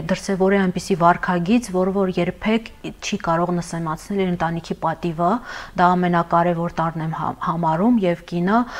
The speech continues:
ա, թե-, թեկուզ, ա, ինչ-որ տեղ, ա, ինչ-որ, ա,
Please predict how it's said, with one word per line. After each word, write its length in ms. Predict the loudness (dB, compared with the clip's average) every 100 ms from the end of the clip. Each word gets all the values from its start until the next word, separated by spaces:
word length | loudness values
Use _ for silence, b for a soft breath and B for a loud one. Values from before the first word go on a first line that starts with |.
| B B
ա, 140 | 2 2 2 0 -4 -8 -14 -20 -20 -20 -20 -20 -20
թե-, 240 | -8 -6 -6
թեկուզ, 440 | -4 -2 0 -2 -2
ա, 160 | -4 -2 0 0
ինչ-որ 360 | 0 0 -2 -4
տեղ, 380 | 0 4 4 2
ա, 160 | -2 0 2 2 2 2
ինչ-որ, 380 | 0 -2 0 2
ա, 140 | 2